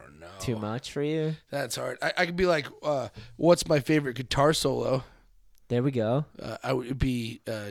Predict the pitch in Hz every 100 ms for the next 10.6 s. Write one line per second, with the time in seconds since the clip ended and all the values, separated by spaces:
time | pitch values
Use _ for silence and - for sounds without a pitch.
0 | 104 139 139 143 123 143 135 123 113 110
1 | - 120 113 120 113 110 117 107 - -
2 | - - - - - 123 107 123 120 107
3 | 101 120 135 117 127 117 139 143 127 107
4 | 113 117 107 104 104 107 185 165 - -
5 | - _ _ _ _ - - 170 127 160
6 | 170 90 87 - - _ _ _ - 113
7 | 104 113 131 123 120 135 160 208 175 -
8 | 190 196 117 117 139 _ 127 120 127 -
9 | _ _ _ - - 196 208 180 165 165
10 | 123 - 135 120 113 127